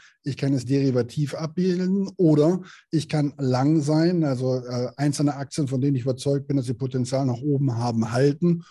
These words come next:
und den Gesamtmarkt dagegen short gehen über Future. W-, nebenbei bemerkt, das sind ja Strategien, die häufig leider in einem Atemzug erwähnt werden,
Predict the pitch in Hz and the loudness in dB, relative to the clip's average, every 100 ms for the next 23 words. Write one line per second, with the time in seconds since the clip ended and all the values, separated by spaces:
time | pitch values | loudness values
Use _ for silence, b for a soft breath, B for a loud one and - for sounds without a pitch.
0 | B - 139 139 135 147 190 - 151 131 | B -4 0 2 2 2 0 0 -2 0
1 | 127 127 - 113 120 131 120 120 113 - | 0 -4 -6 -6 -2 -2 0 -2 -2 -10
2 | - - 139 120 120 - 127 131 160 135 | -14 -4 -4 -4 -6 -4 0 0 -2 -2
3 | 135 127 185 185 135 - B B B - | 0 0 0 2 0 -2 B B B -12
4 | 120 123 127 135 _ 170 156 151 139 151 | -10 -8 -10 -14 _ 0 2 4 4 4
5 | 147 139 139 147 135 - 139 131 151 139 | 4 2 0 2 0 0 -2 0 2 2
6 | 123 143 139 127 131 139 127 123 139 135 | 2 2 0 0 2 2 2 0 -2 -4
7 | 139 143 - 151 131 123 135 151 165 170 | -6 -8 -4 -4 -4 -2 0 2 2 2
8 | 165 | 0